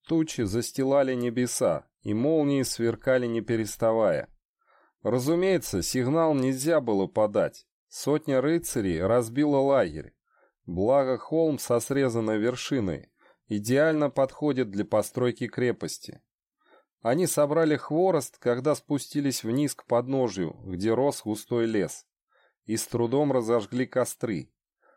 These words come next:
Потом раскинули над кострами три больших шатра, и усталыми от скитаний, трудов и лишений, мокрыми попадали вокруг тепла, спрятавшись от дождя и ветра,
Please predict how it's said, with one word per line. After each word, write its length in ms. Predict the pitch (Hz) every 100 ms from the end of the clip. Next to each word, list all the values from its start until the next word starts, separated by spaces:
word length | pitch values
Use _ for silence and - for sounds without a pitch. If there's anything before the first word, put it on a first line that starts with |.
| _ -
Потом 420 | 107 127 147 110
раскинули 640 | 117 123 - 147 147 127
над 240 | 113 113 -
кострами 640 | 120 - - 143 139 92
три 260 | - 127
больших 480 | 123 113 113 - 139
шатра, 600 | - 131 127 123 95 69 _ _ _ _ _ _
и 120 | 110
усталыми 680 | 131 147 - 143 156 151 135
от 160 | 127 120
скитаний, 680 | - - 120 143 143 135 87
трудов 600 | - 113 120 147 147 -
и 60 |
лишений, 720 | 113 120 - 160 165 139 73 - _ - -
мокрыми 680 | 101 151 175 - 143 110 90
попадали 680 | - 107 - 147 143 139
вокруг 480 | 131 113 110 139 123
тепла, 540 | - 131 135 123 73 - -
спрятавшись 920 | - - 113 147 - 135 - 127 -
от 160 | 101
дождя 420 | 82 101 95 117 113
и 80 |
ветра, 580 | 110 110 98 90 73 -